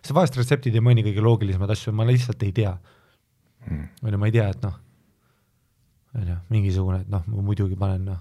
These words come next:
Speaker 1: võid enne, kui ma panen need lihapallid sinna. No ma ei tea. Ja siis ma tegin ka paar tundi, siis vaatasin seda filmi, see The Score, tead, Robert De Niro ja Edward Nortoniga, kus Edward Norton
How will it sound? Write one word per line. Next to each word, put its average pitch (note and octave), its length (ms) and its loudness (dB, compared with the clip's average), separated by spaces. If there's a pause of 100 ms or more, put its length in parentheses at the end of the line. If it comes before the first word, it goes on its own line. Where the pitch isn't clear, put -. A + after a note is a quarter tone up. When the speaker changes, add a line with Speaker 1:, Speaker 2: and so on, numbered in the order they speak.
Speaker 1:
võid G2+ 360 0
enne, F#2+ 280 0
kui F#2 100 -4
ma F#2+ 100 -4
panen F#2 280 -6
need F#2+ 540 -10
lihapallid F#2+ 520 -2
sinna. G#2 160 -10
No A#2+ 80 0
ma B2 80 6
ei B2 80 6
tea. G#2 120 2 (1500)
Ja C3 60 2
siis A2 100 4
ma G#2 40 4
tegin G2 200 2
ka G2 40 -2
paar G#2+ 240 4
tundi, F#2+ 360 0
siis A2 120 -2
vaatasin G#2+ 300 -2
seda G2 180 -8
filmi, A2 460 -4
see A#2 300 -8
The A#2 120 0
Score, G#2 520 0 (160)
tead, A2+ 200 -2
Robert G#2+ 380 -2
De A2 80 -2
Niro G2+ 280 -2 (340)
ja A2 80 0
Edward G#2+ 320 0
Nortoniga, A2 580 -2 (460)
kus - 160 -2
Edward A2 280 2
Norton G#2+ 440 -2